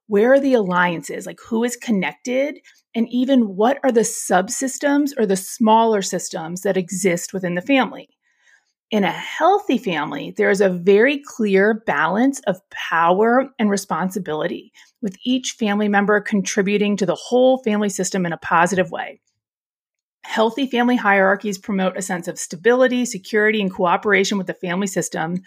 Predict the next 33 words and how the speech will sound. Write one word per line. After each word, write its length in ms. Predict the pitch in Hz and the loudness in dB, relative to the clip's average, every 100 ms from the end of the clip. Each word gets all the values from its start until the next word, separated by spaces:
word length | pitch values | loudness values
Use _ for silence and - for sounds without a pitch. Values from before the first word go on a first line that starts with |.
| - - - | -16 -20 -6
and 120 | 220 | -4
can 160 | 208 214 | 0 2
lead 200 | 214 220 | 2 0
to 80 | 233 | -2
improved 500 | 196 - 214 208 214 | -2 -2 2 2 2
communication 720 | 247 208 214 202 185 185 190 | 2 2 2 2 0 2 0
and 100 | 180 | -2
relationship 500 | 170 160 - 185 214 | -2 -2 -2 -4 -4
between 380 | 180 - 170 165 | -6 -6 -6 -6
family 300 | 165 156 160 | -8 -6 -8
members. 500 | 127 120 110 113 - - - - _ _ _ _ - | -8 -8 -12 -14 -18 -20 -20 -20 _ _ _ _ 0
Now, 220 | 214 202 | 2 4
I'm 180 | 202 226 | 2 4
gonna 140 | 262 | 4
go 260 | 247 233 - | 4 4 4
over 300 | 190 196 226 | 2 4 2
Minuchin's 840 | 214 185 175 - 190 180 175 - - _ _ | 4 2 0 -2 -2 -2 -4 -8 -16 _ _
types 400 | - 175 185 185 | -4 -2 -2 -4
of 100 | 185 | -8
hierarchies, 800 | - 151 180 180 214 240 254 254 - | -6 0 2 4 2 0 -4 -4 -2
and 360 | 202 185 175 233 | 0 0 -2 -4
these 260 | 214 240 | -2 -2
can 140 | 254 269 | 0 0
exist 460 | 247 185 190 190 - | 0 0 -2 -2 -2
in 200 | 214 190 | -2 0
families 340 | 214 220 226 | 0 2 0
that 100 | - | 0
look 200 | 190 - _ | -2 -4 _
all 260 | 214 208 220 | 4 4 4
sorts 320 | 220 208 196 | 0 -4 -2
of 100 | 196 | -2
different 320 | 196 190 277 | -2 -4 -6
ways. 420 | 294 - - - | -6 -8 -10 -12